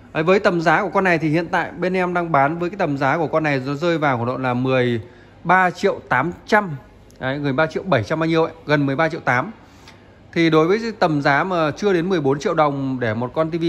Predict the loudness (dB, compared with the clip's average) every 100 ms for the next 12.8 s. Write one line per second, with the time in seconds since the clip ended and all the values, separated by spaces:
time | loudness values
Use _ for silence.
0 | 0 0 0 -4 -6 -12 -20 -8 -6 -2
1 | 0 2 2 0 0 0 0 0 0 -2
2 | -8 -8 -6 -4 -4 -4 -4 -4 -4 -2
3 | -4 -6 -14 -8 0 0 0 -4 -4 0
4 | 0 4 2 2 -8 -20 -20 -20 -20 -8
5 | 0 0 2 2 2 -8 -20 -14 -4 0
6 | 2 2 2 4 2 2 -2 -16 -20 -20
7 | -20 -4 0 2 2 4 2 0 -6 -10
8 | 0 2 2 2 0 0 2 2 0 0
9 | 0 0 0 -2 -4 -4 -4 -4 -2 -2
10 | -2 -8 -20 -20 -20 -20 -20 -20 -10 -2
11 | -2 0 0 0 0 2 2 2 0 0
12 | -2 -2 -2 2 2 2 0 -2